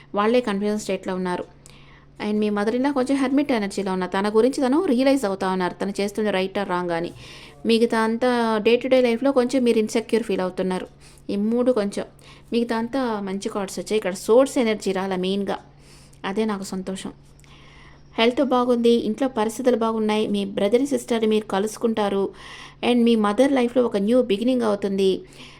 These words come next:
మీ kids or lover కన్ఫ్యూజన్ స్టేట్లో ఉంటారు. మీరు day to day లైఫ్లో ఇన్సెక్యూర్ ఫీల్ అవుతారు.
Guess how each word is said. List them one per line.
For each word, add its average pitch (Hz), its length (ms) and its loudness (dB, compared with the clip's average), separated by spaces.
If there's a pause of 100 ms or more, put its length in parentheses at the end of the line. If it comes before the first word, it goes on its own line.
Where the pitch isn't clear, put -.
(140)
మీ 254 100 4
kids 311 300 2
or 247 220 2
lover 226 260 2
కన్ఫ్యూజన్ 226 460 2
స్టేట్లో 226 340 -2
ఉంటారు. 202 540 -2 (360)
మీరు 262 220 6
day 262 180 6
to 285 120 -2
day 285 120 2
లైఫ్లో 240 300 0
ఇన్సెక్యూర్ 269 580 0
ఫీల్ 202 200 -4
అవుతారు. 185 360 -4